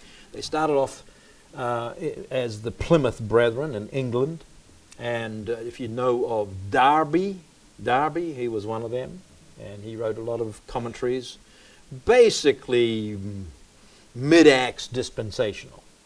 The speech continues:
Okay, that's basically what they were. And how they sort of organized themselves was that they would, uh, be,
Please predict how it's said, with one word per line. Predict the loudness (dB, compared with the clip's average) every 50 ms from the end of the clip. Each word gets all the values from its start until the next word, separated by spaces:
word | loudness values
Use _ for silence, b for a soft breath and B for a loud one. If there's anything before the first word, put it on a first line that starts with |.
| _ _ -12
Okay, | -10 -10 -8 -6
that's | -6 -6 -6 -8 -2
basically | -2 0 0 0 -4 -6 -6 -6 -4
what | -4 -6 -8 -6
they | -8 -8 -6
were. | -4 -2 -2 -4 -4 b b b b b b b b b b -10
And | -8 -6 -4 -2 -2 -2 0 0 0 0 -2 0 0 0 0
how | 0 2 2 2 2 4
they | 4 2 2 2
sort | 0 -2 -4 -2 -2
of | -2 -2 -4 -6 -10 -8 -2 0
organized | 0 2 2 0 -2 -2 -2 -2 -2 -4 -4 -8
themselves | -10 -10 -10 -8 -4 -2 -2 -2 -4 -6 -8 -6
was | -4 -4 -2 0
that | 0 0 2 2
they | 2 2 2
would, | 2 0 0 0 -2 0 2
uh, | 2 2 2 0
be, | -2 -2 -4 -4 -4